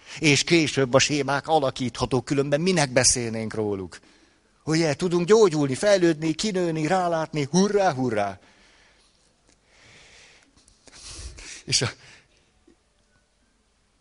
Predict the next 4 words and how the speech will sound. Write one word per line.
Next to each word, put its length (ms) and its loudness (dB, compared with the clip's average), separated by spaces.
Ja. 380 -12
De 120 6
ez 140 2
jó, 500 4